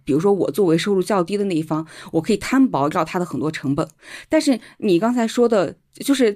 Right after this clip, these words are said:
对于美国这种，<laughs> 就是夫妻双方在一起交税反而有一个更高的税率，这点我觉得非常难以想象。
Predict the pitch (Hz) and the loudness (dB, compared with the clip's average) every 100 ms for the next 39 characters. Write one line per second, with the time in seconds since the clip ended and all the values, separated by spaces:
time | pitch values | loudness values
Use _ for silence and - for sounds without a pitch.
0 | - 311 285 285 196 - 139 214 - - | 0 2 6 6 4 0 -2 -2 -4 -8
1 | - _ - - 220 - 247 214 - - | -14 _ -12 -4 -2 -2 -4 -8 -14 -20
2 | - 311 285 - 311 302 294 277 294 277 | -8 -2 -2 -2 -4 -2 -2 0 2 2
3 | 277 269 269 262 214 - 131 180 185 202 | 2 0 2 0 -2 -6 -8 -4 -2 -2
4 | 202 147 143 196 143 165 214 190 196 185 | -2 -2 -2 0 0 0 -2 -2 0 -2
5 | 190 170 160 156 208 175 147 147 165 170 | -2 -4 -2 -2 -2 -2 -2 -2 -2 -2
6 | 202 180 151 165 165 143 160 | -4 -2 -2 -4 -6 -10 -10